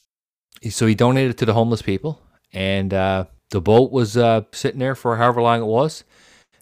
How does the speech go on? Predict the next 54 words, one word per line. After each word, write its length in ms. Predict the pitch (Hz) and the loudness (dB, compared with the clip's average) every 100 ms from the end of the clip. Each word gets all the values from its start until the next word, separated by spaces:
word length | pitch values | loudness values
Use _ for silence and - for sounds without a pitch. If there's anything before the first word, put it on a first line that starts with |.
| - | -2
Eventually 240 | 110 113 | 0 2
got 180 | 120 107 | 0 0
moved 300 | 117 123 127 | 0 0 -2
or 60 | 104 | -2
towed 240 | 120 120 | 2 2
away, 340 | 110 120 151 | 2 2 2
and 80 | 117 | 0
it 40 | 98 | -6
was 80 | - | -2
set 180 | 131 | 0
adrift, 400 | 147 139 160 - | 0 0 -2 -2
and 100 | 104 | -8
it 40 | 101 | -4
made 240 | 110 143 | 0 0
it 120 | 131 | -2
all 280 | 78 113 147 | -6 0 0
its 120 | 156 | -2
way 180 | 147 143 | -2 0
to 120 | 143 - | 0 -4
Ireland, 500 | 90 120 139 73 - _ - | 0 0 0 -4 -12 _ -8
where 120 | 92 | -8
it 60 | |
sat 300 | - 123 120 | 0 0 0
abandoned 480 | 101 85 110 120 113 | -2 -2 0 0 0
in 140 | 101 - - | -2 -4 -6
County 440 | - 165 156 170 | 4 4 6 6
Mayo, 400 | 135 127 135 139 | 6 6 8 6
Ireland, 500 | 104 107 127 113 85 | 6 4 4 2 -2
for 120 | - | -6
a 40 | 92 | -4
couple 260 | 117 - | -4 -2
of 60 | 113 | -2
years. 460 | 107 104 78 - _ _ | -2 -2 -6 -14 _ _
People 200 | - 101 104 | -6 -2 0
didn't 160 | 104 | 0
know 100 | 107 | 2
where 200 | 101 110 | 2 0
it 60 | 104 | 0
was, 260 | 113 131 127 | 0 0 0
where 100 | 110 | -2
it 100 | - | 0
came 220 | 123 120 | -2 0
from. 220 | 131 120 | -2 -2
All 140 | 110 110 | -2 -4
they 100 | 107 | -6
saw 200 | 113 104 | -6 -6
was 120 | 98 | -4
this 120 | 101 | -6
Rick 200 | 90 107 | -6 -4
Small 520 | - - 104 107 95 92 _ - | -4 0 2 2 0 -4 _ -2
<laughs> 240 | 508 - 480 | -2 -2 0
message 340 | 135 - 131 | 2 4 2
written 240 | 123 131 | 2 2
there. 100 | 117 | 0